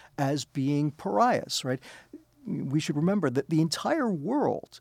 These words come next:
sanctions the Iranian regime after the hostage taking. And it's something that the Iranian regime often revels in, especially during this period of time, but afterwards as well, 'cause they see themselves as revolutionaries, right?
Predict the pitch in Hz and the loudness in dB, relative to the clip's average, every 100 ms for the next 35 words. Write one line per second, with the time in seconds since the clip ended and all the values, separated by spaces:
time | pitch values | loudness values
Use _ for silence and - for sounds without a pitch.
0 | _ - - - 214 285 - - 98 - | _ 2 4 6 4 2 0 -2 -4 -4
1 | - - 135 123 120 120 123 120 113 101 | -2 -2 0 4 4 4 0 -2 -4 -4
2 | 107 104 101 101 - - - 135 143 - | -4 -4 -6 -8 -14 -12 2 2 2 0
3 | 143 131 120 214 254 - 110 - - 113 | 0 0 -2 0 0 -2 -4 -6 -8 -10
4 | - - - 120 - - - - - 170 | -12 -14 -12 -14 -16 -20 -20 -20 0 2
5 | 175 180 - - 254 - 220 160 156 - | 2 0 2 2 0 2 0 2 0 0
6 | 156 - 151 165 170 151 135 - 175 160 | -2 2 4 4 4 0 -2 0 0 0
7 | 151 - - 208 - 160 110 135 185 135 | -2 -4 2 2 4 0 4 4 6 2
8 | 98 - - - 120 - _ - - - | 0 -2 -2 -4 -4 -4 _ -6 -4 2
9 | 165 - 131 104 120 110 107 - 127 107 | 2 2 -4 -2 0 0 -2 -4 -4 -4
10 | 98 - 113 104 110 - _ 143 151 156 | -4 -6 -4 -4 -6 -8 _ -2 0 -2
11 | 131 117 123 175 214 - - - - 113 | -4 -4 -6 0 0 0 -8 -16 -8 -4
12 | 117 - 240 311 330 - 107 98 - 101 | 0 2 4 4 2 0 -2 -4 -6 -2
13 | 110 110 107 104 - - - - 107 | 0 0 0 -2 -6 -10 -10 -8 -6